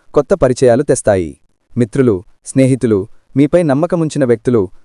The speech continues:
మీకు మద్దతుగా నిలుస్తారు. మొత్తం మీద ఈ మూడు రోజులు వృశ్చిక రాశి వారికి జీవితంలోని ప్రతి రంగంలోనూ ఒక సానుకూల శక్తి, అభివృద్ధి, ఆత్మవిశ్వాసం, ప్రేమ,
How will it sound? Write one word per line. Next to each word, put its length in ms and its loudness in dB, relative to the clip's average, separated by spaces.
మీకు 200 0
మద్దతుగా 440 0
నిలుస్తారు. 520 0
మొత్తం 320 -2
మీద 200 2
ఈ 100 4
మూడు 260 4
రోజులు 360 4
వృశ్చిక 340 0
రాశి 260 2
వారికి 320 0
జీవితంలోని 640 0
ప్రతి 320 -2
రంగంలోనూ 580 0
ఒక 180 0
సానుకూల 520 0
శక్తి, 380 -4
అభివృద్ధి, 540 0
ఆత్మవిశ్వాసం, 760 -2
ప్రేమ, 260 2